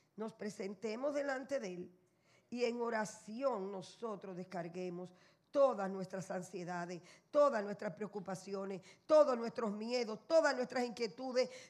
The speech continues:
todo aquello que nos quita la paz. Se la entregamos a Él y entonces vamos a mirar, como dice el verso siete, "Y la paz de Dios,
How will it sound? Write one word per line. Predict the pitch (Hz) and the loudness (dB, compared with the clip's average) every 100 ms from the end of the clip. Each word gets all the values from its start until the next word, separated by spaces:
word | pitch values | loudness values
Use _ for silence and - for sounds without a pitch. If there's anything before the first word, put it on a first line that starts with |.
| - | 2
todo | 339 339 | 6 8
aquello | 320 330 - 359 359 339 339 | 8 6 0 2 4 4 2
que | 320 | 2
nos | 311 294 | 4 4
quita | 294 349 349 349 311 | 2 -2 4 6 6
la | 294 254 - | 6 4 4
paz. | 294 226 - - - - _ _ _ _ - - _ _ _ _ _ _ _ | 4 4 -2 -14 -20 -20 _ _ _ _ -20 -20 _ _ _ _ _ _ _
Se | - 302 | -2 0
la | 254 | 2
entregamos | 254 247 254 220 247 285 302 302 | 0 -2 -4 -2 0 0 0 -2
a | 311 285 | -2 -2
Él | 226 190 170 - _ _ _ _ - | -2 -6 -10 -14 _ _ _ _ -12
y | 208 | -8
entonces | 196 190 - 269 233 - 190 | -8 -6 -2 -2 -2 -8 -6
vamos | 185 202 214 | -6 -6 -6
a | 226 | -6
mirar, | 226 220 170 165 170 - - | -6 -6 -6 -8 -12 -20 -16
como | - 202 196 | -10 -6 -4
dice | 196 - | -6 -6
el | 214 | -6
verso | 202 202 220 | -6 -8 -10
siete, | - 185 175 185 165 - - _ - | -12 -10 -10 -10 -16 -16 -20 _ -6
"Y | 269 254 | -2 6
la | 254 226 - - | 10 10 8 10
paz | 277 294 330 349 - - | 12 12 10 6 2 -2
de | 254 320 | 10 10
Dios, | 320 320 302 277 - - - - | 12 12 12 12 6 -8 -14 -20